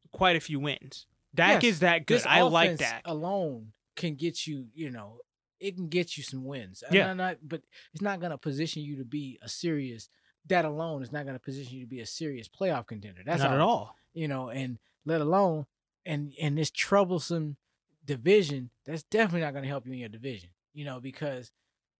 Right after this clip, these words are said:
Speaker 2: <sighs> when it def-, definitely comes down to y'all dropping these games, these d-, division games gonna be detrimental
Speaker 1: I have
Speaker 2: to one another, you
Speaker 1: another
Speaker 2: know?
Speaker 1: stat that I have that's probably gonna,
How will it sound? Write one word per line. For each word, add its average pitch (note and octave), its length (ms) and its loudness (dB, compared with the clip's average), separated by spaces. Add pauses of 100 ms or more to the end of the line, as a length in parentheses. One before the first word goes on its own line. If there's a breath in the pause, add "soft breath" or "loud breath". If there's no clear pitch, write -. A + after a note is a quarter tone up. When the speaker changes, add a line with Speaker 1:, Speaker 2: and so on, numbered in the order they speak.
(340)
Speaker 2:
<sighs> - 260 -10
when D3+ 160 -8
it C#3 120 -10
def-, F3 280 -2
definitely E3 380 -2
comes D#3+ 340 -8
down D#3 220 -6
to D3 60 -8
y'all D3+ 220 -2
dropping D3 360 -8
these C3 140 -10
games, D3 360 -8 (760)
these E3+ 240 -2
d-, B2 160 -12
division D3+ 460 2
games B2 200 -6
gonna A2 120 -14
be G#2 200 -16
detrimental C#3 560 -2
Speaker 1:
I D#3 120 8
have D#3 300 8
Speaker 2:
to B2+ 120 -6
one B2+ 200 -6
another, A#2 340 -8
you A2+ 80 -10
Speaker 1:
another C#3+ 400 6
Speaker 2:
know? C#3+ 40 6
Speaker 1:
stat D3 360 2
that D3 120 2
I C#3+ 120 4
have D3 300 2
that's C3 280 0
probably C3+ 340 2
gonna, B2 380 -2